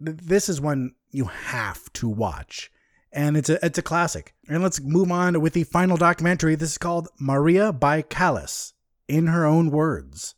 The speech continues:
This is an intimate look at the life and work of American opera singer Maria Callas, as told in her own words by never-before-read letters. Maria Callas, a legendary soprano.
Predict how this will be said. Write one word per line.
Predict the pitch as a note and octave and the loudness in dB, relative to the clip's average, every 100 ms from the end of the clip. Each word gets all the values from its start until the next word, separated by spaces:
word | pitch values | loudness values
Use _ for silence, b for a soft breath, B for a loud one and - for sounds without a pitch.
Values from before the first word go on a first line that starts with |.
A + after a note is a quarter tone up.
| _ | _
This | C#3+ C3+ | -4 -2
is | E3+ | 0
an | D#3+ | 2
intimate | G3 G#3+ G#3+ F#3+ | 2 2 0 2
look | A3 F3+ | 0 0
at | C#3 | -2
the | C3+ | -4
life | C3+ C#3 F#3 | -2 -2 0
and | F#3 E3 | 0 2
work | G3 F#3 | 2 2
of | D3 | 0
American | C#3 D3+ E3+ E3+ E3+ | 0 0 0 -2 -2
opera | D3+ - D#3+ | -2 -2 -2
singer | C#3 C#3 C#3+ | 0 0 2
Maria | D3+ C3+ D3+ D3+ | 2 2 2 0
Callas, | - E3+ G#2+ F2 - | 0 0 0 -6 -6
as | C3 C3 | -4 -4
told | - D#3+ D#3+ F3+ - | -4 -2 0 -2 -4
in | D3 | -4
her | B2+ C#3+ - | -4 -6 -6
own | D3+ D#3+ F#3 | -2 -2 0
words | E3+ E3 E3+ | 0 0 -2
by | D3 C3+ | -2 -2
never-before-read | C3 C#3 C#3 D#3 D3+ D#3+ D#3 C3 C3 B2 | 0 0 0 -2 -2 0 0 0 -2 -2
letters. | B2 A2+ F#2+ C#2+ - - _ | -4 -6 -8 -12 -14 -16 _
Maria | C3+ C#3 D#3+ | -4 0 2
Callas, | D#3 D#3 E3 F3 - | 2 0 2 0 -2
a | C3+ C3 | -2 0
legendary | A2+ A2+ A#2+ E3 G3+ F3+ D3 A#2+ F#2+ F#2 | -2 -4 2 4 6 4 4 2 0 -2
soprano. | - G#2+ C3+ C#3 G2+ C#2 | -6 -4 0 0 -2 -8